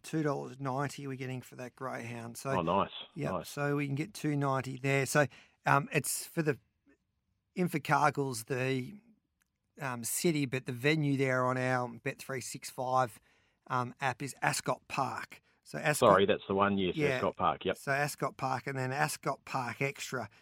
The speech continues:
Speaker 1: is where Jumbo is. Um,
Speaker 2: Yeah, mate.
Speaker 1: and then we've got, of course, Manawatu. And then we're done, and hopefully we can make some money today, brother.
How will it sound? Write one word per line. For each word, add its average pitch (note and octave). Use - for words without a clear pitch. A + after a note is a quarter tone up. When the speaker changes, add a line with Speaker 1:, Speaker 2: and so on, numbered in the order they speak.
Speaker 1:
is C3
where C3
Jumbo B2
is. A2
Um, C3+
Speaker 2:
Yeah, C3
mate. A2
Speaker 1:
and C3+
then C3
we've B2
got, B2+
of A#2+
course, B2+
Manawatu. A#2+
And C3
then C3+
we're C3+
done, E3+
and B2
hopefully C#3+
we C#3
can D3
make C#3+
some D#3+
money D3
today, D3+
brother. E3+